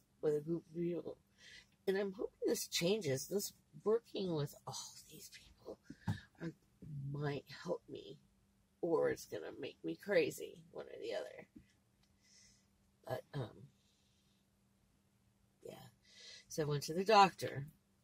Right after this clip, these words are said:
I finally went to the doctor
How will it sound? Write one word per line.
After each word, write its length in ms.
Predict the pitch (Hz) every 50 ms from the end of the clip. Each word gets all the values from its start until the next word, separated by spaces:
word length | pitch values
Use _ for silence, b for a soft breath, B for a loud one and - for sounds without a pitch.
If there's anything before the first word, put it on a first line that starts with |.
| _ _ _ _ _ _ _ _ _ - - - _ _ _ _ _ _ _ _ _ _ _ _ _ b b b b b b b b b b b b b _ _ _ _ _ -
I 40 |
finally 260 | 135 - 143 143 135 131
went 140 | 139 131 -
to 100 | - 156
the 100 | 160 160
doctor 680 | - 151 143 139 139 - - 131 127 131 131 143 147